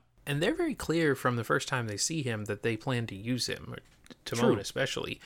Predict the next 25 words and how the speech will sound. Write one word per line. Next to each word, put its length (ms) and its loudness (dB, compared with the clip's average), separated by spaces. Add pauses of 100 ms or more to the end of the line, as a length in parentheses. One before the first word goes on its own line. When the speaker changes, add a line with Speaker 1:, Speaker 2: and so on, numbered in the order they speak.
Speaker 2:
Yeah. 300 2
Speaker 1:
uh, 220 8
that, 300 2
you 60 2
know, 80 4
it'd 40 10 (100)
Speaker 2:
Having 80 6
Speaker 1:
be 40 4
Speaker 2:
a 40 8
Speaker 1:
nice 160 8
to 0 -
Speaker 2:
lion 140 6
Speaker 1:
have 80 8
a 20 8
Speaker 2:
around 100 8
Speaker 1:
lion 220 10
Speaker 2:
might 80 4
not 60 4
Speaker 1:
around. 120 4
Speaker 2:
be 60 2
such 180 0
a 60 -2
bad 240 2
idea. 480 0 (240)
Speaker 1:
Right. 400 -4